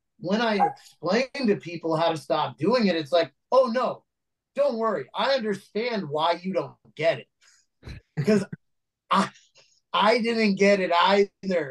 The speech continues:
until kind of recently. So I kn-,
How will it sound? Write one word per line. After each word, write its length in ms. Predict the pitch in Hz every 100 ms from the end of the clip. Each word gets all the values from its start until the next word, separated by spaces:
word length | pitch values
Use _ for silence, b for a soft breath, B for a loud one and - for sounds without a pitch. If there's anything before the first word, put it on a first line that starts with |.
| 139
until 460 | 165 147 185 175
kind 340 | 151 175 175 165
of 120 | 147
recently. 840 | 160 170 151 156 143 160 175 139 - _ _
So 520 | - 196 180 160 139 - _ _ _
I 180 | 180 226
kn-, 140 | 220